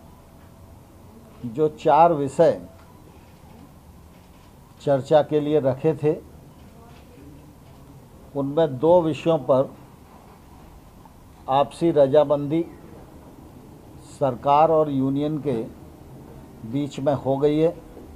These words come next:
पहला, जो environment से संबंधित ordinance है,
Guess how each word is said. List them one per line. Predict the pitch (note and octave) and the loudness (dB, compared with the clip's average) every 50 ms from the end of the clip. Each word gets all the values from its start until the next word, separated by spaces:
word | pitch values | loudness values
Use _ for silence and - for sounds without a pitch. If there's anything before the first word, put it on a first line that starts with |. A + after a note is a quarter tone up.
| - - - - - - - - - - - - - - - - - - - - - - - - - - - - - - - - - - - | -20 -20 -20 -20 -20 -20 -20 -20 -20 -20 -20 -20 -20 -20 -20 -20 -20 -20 -20 -20 -20 -20 -20 -20 -20 -20 -18 -16 -14 -14 -14 -14 -14 -6 -2
पहला, | D3 C#3 C3+ C#3 D#3+ E3 D#3 B2+ A#2 C3+ - - - - - - - - - - - - - - - - - - - - - - - - - - - - - - - - - - - - - - - - - B2+ | 0 0 2 4 6 6 6 6 2 -2 -8 -14 -18 -20 -20 -20 -18 -18 -18 -18 -18 -20 -20 -20 -20 -20 -20 -18 -18 -18 -18 -20 -20 -20 -20 -20 -20 -20 -20 -20 -18 -18 -18 -18 -18 -20 -20 -20 -20 -14 -12 -12
जो | G#2+ F2+ - D3+ D3+ D3+ D3 C#3+ C3+ C3 - - - - - - - - - - - - - - - - - - - - - - - - - - - - - - - - | -12 -4 0 4 4 6 6 4 2 0 -2 -6 -14 -20 -20 -20 -20 -20 -20 -20 -20 -20 -20 -20 -20 -20 -20 -20 -20 -20 -20 -20 -18 -20 -20 -20 -20 -20 -20 -16 -10 -6
environment | C3 C#3 C#3+ C#3+ D3 D#3 D#3 C#3+ C#3+ D#3+ D#3+ D#3+ D#3 - | -4 -4 -2 2 4 4 4 4 2 -2 -2 -2 -6 -8
से | - D#3 | -10 -10
संबंधित | D3 - - C#3+ C3+ C3+ C#3+ C#3+ C#3+ D#3+ D3+ D#3 | -8 -4 -4 -2 -2 -2 -4 -2 -2 -2 -2 -2
ordinance | - C3 C3+ C3+ B2+ A#2+ C#3+ D3+ D#3+ D#3+ - - | -2 -2 -2 -2 -2 -2 -2 -2 -2 -4 -6 -2
है, | C#3 C3+ C#3+ - | 0 0 0 0